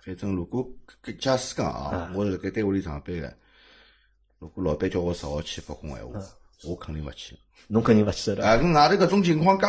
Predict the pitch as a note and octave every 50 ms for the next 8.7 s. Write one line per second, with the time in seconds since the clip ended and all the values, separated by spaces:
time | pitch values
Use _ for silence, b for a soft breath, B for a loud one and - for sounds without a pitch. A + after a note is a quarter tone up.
0 | G#3 G3 - G3 E3+ D3+ B2+ B2 B2+ C#3 - - B B B B B B B D3+
1 | D#3 D#3 D#3+ F#3+ F#3+ F#3 F#3 F#3 F3 E3 - - - - - F#3 F3 F#3+ G#3 G3
2 | G3+ E3+ E3+ F3+ F#3+ F3+ D#3+ C#3+ C3+ D3+ D#3+ D#3+ D#3+ D#3 - A#2 A#2 B2+ C3 D#3
3 | F#3+ G3 F#3+ F3+ E3+ D3 B2+ A#2 C3+ D3+ D#3 D#3 D3+ C#3 B2+ C3+ C#3 B2 G#2+ G#2+
4 | A#2 - - B B B C3+ C3+ C3+ C#3 C#3+ D3 E3+ F#3 F3 F#3 E3+ - D3+ C#3+
5 | C#3+ D3+ C#3+ B2 G#2+ G2 A2 A2+ A#2 A2+ G#2+ F#2+ F#2+ E2 D#2+ D2 C2+ - - _
6 | _ _ _ _ - G#2 G#2 F#2+ F2 D2+ D2 - b b b b b b b -
7 | D#3+ F3+ F#3 E3 E3 - F#3+ F#3+ E3+ E3+ E3+ D3 C3 D3 E3 A#2 - - - A2
8 | D#3+ F#3 D3 G#2 - - - - - - A2 G#2 F#2